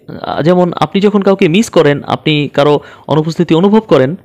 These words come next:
সারাদিন তার কথা বলেন, তার কথা ভাবেন, আর হঠাৎ তারাই চলে আসলো, আপনি এয়ারপোর্টে গেলে এসব অদ্ভুত দৃশ্য দেখতে পাবেন। যখন, আহ, আত্মীয় স্বজনরা একে অপরের সাথে মিলিত হয়, তখন তারা একই সাথে হাসে এবং কাঁদে,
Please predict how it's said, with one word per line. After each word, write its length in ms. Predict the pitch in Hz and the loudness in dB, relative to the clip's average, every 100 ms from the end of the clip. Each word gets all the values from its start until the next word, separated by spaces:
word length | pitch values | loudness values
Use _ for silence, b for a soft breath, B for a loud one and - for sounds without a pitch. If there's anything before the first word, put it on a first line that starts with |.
| _ | _
সারাদিন 380 | - 151 160 165 | -4 -2 0 2
তার 160 | 196 214 | 2 2
কথা 200 | 214 190 | 2 4
বলেন, 200 | 175 165 | 2 2
তার 180 | 165 | 0
কথা 180 | 185 208 | 2 2
ভাবেন, 260 | 180 151 143 | 4 2 2
আর 100 | 147 | 0
হঠাৎ 520 | 156 202 240 220 - | 0 0 2 0 0
তারাই 440 | 160 170 247 277 269 | 0 2 4 4 4
চলে 280 | 240 214 | 4 4
আসলো, 540 | 170 - - 151 214 - _ _ 156 | 4 0 0 2 0 -4 _ _ -2
আপনি 260 | 160 233 | 0 2
এয়ারপোর্টে 340 | 180 190 240 240 | 2 4 2 4
গেলে 120 | 208 | 2
এসব 200 | 220 202 | 2 0
অদ্ভুত 320 | 170 185 254 | 0 2 2
দৃশ্য 240 | 240 - | 2 2
দেখতে 220 | 190 - 156 | 0 2 0
পাবেন। 260 | 127 107 - b b | 2 0 -4 b b
যখন, 400 | 143 160 185 165 | -2 0 0 0
আহ, 360 | 120 139 135 - | 2 2 2 0
আত্মীয় 240 | 147 214 | 0 0
স্বজনরা 360 | 202 214 220 - | 0 0 2 2
একে 160 | - | 2
অপরের 180 | 196 220 | 2 2
সাথে 180 | 226 220 | 2 0
মিলিত 300 | 170 214 262 | 2 2 2
হয়, 220 | 202 156 B B - | 2 2 B B -2
তখন 180 | 190 208 | 0 2
তারা 140 | - | 2
একই 240 | - - | 0 0
সাথে 200 | 226 247 | 0 2
হাসে 320 | 190 196 233 254 | 2 2 4 4
এবং 220 | 196 240 | 2 0
কাঁদে, 300 | 269 196 123 | 0 0 0